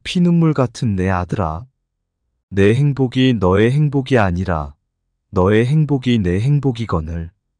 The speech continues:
혹여나 때문에 너희 가정에 해가 되거든 나를 잊어다오. 그건 어미의 모정이란다. 너를 위해 목숨도 아깝지 않은 어미인데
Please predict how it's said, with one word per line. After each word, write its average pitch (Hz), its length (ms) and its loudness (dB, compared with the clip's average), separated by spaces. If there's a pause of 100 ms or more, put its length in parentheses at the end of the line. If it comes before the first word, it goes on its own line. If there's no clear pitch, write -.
(680)
혹여나 143 420 2
때문에 107 680 -2 (140)
너희 104 320 0
가정에 117 500 -4
해가 160 300 -2
되거든 98 580 -4 (180)
나를 95 360 -2
잊어다오. 90 720 -6 (840)
그건 113 380 2
어미의 98 420 2
모정이란다. 90 1000 -2 (920)
너를 117 440 0
위해 117 300 0
목숨도 110 720 -2
아깝지 107 540 -2
않은 98 280 0
어미인데 82 760 -4